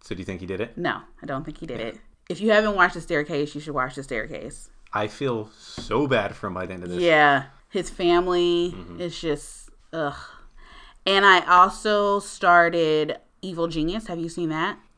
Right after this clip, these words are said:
Speaker 1: Um, I think it's Stephanie's watched it, but I haven't watched it.
Speaker 2: Yeah, that one's pretty crazy as well. That one is about a bank robbery, and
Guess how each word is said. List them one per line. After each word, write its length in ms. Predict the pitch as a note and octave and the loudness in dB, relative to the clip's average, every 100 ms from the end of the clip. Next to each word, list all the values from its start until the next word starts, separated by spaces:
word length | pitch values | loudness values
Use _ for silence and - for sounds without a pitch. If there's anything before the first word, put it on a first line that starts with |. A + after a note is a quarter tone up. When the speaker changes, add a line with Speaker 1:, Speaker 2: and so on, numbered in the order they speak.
| _ _ _ | _ _ _
Speaker 1:
Um, 420 | G#2+ G#2+ G#2+ G#2+ | 2 4 4 0
I 100 | B2 | -4
think 260 | A2 A#2+ G#2 | -6 -8 -8
it's 100 | B2+ | -10
Stephanie's 480 | - G2 F2+ F#2 E2+ | -4 -4 -4 -8 -8
watched 240 | E2+ E2 - | -10 -10 -10
it, 60 | |
but 100 | - | -8
I 40 | F2 | -8
haven't 140 | - | -10
watched 180 | D#3+ E3 | -12 -10
it. 120 | E3 | -2
Speaker 2:
Yeah, 340 | D#3 C3+ B2+ D3 D#3 | 0 2 0 -4 -2
that 280 | E3 D#3+ D#3+ | 4 4 4
one's 360 | D#3 D3+ D3 | 0 0 -2
pretty 260 | - F3 C#3 | -6 -8 -6
crazy 400 | D#3+ C3+ C#3 C#3 | -6 -6 -6 -10
as 120 | C3+ | -6
well. 240 | D3 C#3 C#3+ | -2 -2 2
That 200 | D3+ D3+ | 0 0
one 100 | D3+ | -2
is 100 | D3+ | -4
about 340 | D3+ D3 D3 | -2 0 0
a 60 | C#3+ | -2
bank 320 | D3 C#3+ C#3 | -6 -6 -4
robbery, 680 | D3+ C#3 C#3 C#3 C#3 C3+ - | -2 0 0 -4 -4 -6 -8
and 680 | D3 C#3+ C#3 C3+ C3+ C3+ B2+ | -10 -8 -6 -6 -4 -6 -8